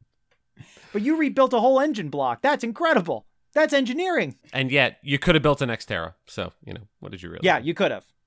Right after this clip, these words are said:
Speaker 1: Yeah. Or, hey, you learned how to, how to pipe icing. That's pretty cool. I've never learned how to do that properly,
Speaker 2: Mm-mm.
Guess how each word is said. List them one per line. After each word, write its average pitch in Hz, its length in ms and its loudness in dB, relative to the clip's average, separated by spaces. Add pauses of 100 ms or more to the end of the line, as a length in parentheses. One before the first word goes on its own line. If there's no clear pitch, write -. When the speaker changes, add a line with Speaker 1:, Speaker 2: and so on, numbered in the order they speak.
Speaker 1:
Yeah. 127 280 -6
Or, 240 220 6
hey, 240 180 4
you 165 240 -4
learned 196 280 -2
how 208 120 4
to, 208 240 0
how 180 140 -2
to 214 80 0
pipe 214 260 -2
icing. 135 460 -2
That's 180 220 0
pretty 147 180 -6
cool. 131 200 -6
I've 180 140 0
never 185 220 -2
learned 123 160 -6
how 123 80 -8
to 113 80 -8
do 117 140 -8
that 135 220 -4
properly, 104 420 -8
Speaker 2:
Mm-mm. 87 260 -14